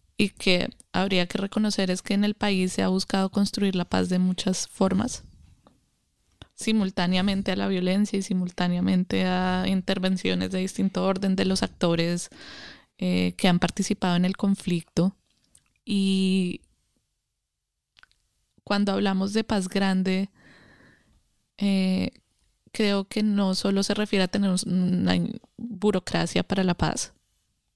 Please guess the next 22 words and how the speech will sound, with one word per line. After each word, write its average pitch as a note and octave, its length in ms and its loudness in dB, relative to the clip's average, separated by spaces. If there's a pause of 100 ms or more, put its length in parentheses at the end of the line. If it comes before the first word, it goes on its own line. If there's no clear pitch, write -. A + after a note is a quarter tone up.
(140)
una F#3 220 0
serie F3 280 0
de F3+ 80 2
medidas F3+ 520 0
para - 180 -2
la F3+ 100 0
paz, - 380 -4 (440)
sino G3 280 0
una F3+ 200 -2
paz F#3+ 220 0
que G3 140 -2
llegue F#3+ 520 0 (440)
a F#3+ 80 2
la G3 120 2
gente, G#3+ 680 0
una F3+ 240 0
paz F#3 520 0 (560)
que G3 200 -2
haga F#3 340 0
que - 120 -2
la G3 140 0
gente F3 880 0